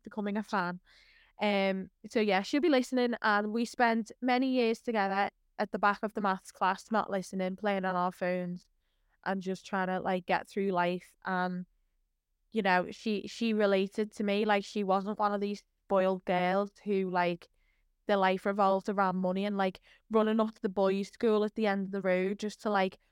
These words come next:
look at them in rugby shorts. We'd be like, "The fuck that, we're just gonna go home and watch telly like a normal person."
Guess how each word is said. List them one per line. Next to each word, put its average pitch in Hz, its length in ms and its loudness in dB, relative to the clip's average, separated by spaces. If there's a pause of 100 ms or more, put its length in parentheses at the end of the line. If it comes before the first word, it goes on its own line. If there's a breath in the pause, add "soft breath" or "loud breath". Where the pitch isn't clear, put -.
(140)
look 196 280 -2
at 196 200 0
them 214 100 -4
in 208 140 -4
rugby 185 280 -6
shorts. 202 520 -2
We'd 208 160 -6
be 196 80 -8
like, 180 280 -4 (920)
"The 196 80 -12
fuck 208 260 -4
that, 196 200 0
we're 233 80 -2
just 220 180 -10
gonna 233 160 -2
go 190 140 0
home 185 180 0
and 220 100 0
watch 233 240 -4
telly 196 280 0
like 233 180 -2
a 233 40 -2
normal 196 340 -2
person." 220 440 -2